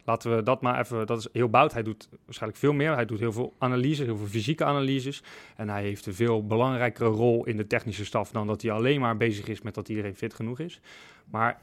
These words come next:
eh, eh, in, in zekere zin is, eh, het zijn taak dat er een topsportcultuur heerst, eh, binnen de hele club. En dus ook bij elke speler individueel.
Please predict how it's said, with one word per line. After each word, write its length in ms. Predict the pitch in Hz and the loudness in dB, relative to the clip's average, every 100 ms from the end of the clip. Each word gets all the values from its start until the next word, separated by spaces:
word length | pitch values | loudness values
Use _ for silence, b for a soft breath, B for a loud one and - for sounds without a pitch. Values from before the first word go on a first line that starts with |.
| - | -12
eh, 400 | 113 104 101 98 | -6 -6 -6 -6
eh, 60 | 101 - 110 98 - | -8 -10 -12 -12 -12
in, 260 | 107 101 | -12 -12
in 140 | - 92 | -10 -2
zekere 300 | 131 139 117 | -2 0 -2
zin 280 | 117 123 123 | -2 -4 -6
is, 380 | 120 110 - - _ _ _ _ - | -8 -8 -12 -16 _ _ _ _ -6
eh, 340 | 110 104 107 101 | -4 -2 -6 -8
het 120 | - - | -6 0
zijn 200 | 143 135 | 2 4
taak 300 | 139 156 - 127 | 4 4 0 -2
dat 180 | 120 | 0
er 160 | 131 127 | 0 0
een 220 | 139 131 - | -4 -4 0
topsportcultuur 840 | 131 104 - 117 - 127 - 123 | -2 -2 -4 -4 -4 -4 -2 0
heerst, 480 | 104 113 95 - - b b b b | 2 0 0 -8 -16 b b b b
eh, 120 | - 90 | -14 -2
binnen 280 | 113 120 110 | 0 0 0
de 60 | |
hele 340 | 110 113 101 92 | 2 2 0 -2
club. 280 | 147 185 - - b b b _ _ _ _ | 4 4 4 -8 b b b _ _ _ _
En 160 | 135 117 | -6 -2
dus 120 | 107 | -2
ook 120 | 127 | 2
bij 100 | 135 | 4
elke 220 | 139 123 | 4 2
speler 480 | - 131 123 120 123 - | -2 2 4 2 0 -2
individueel. 720 | 127 107 110 113 123 101 | 0 2 2 6 6 6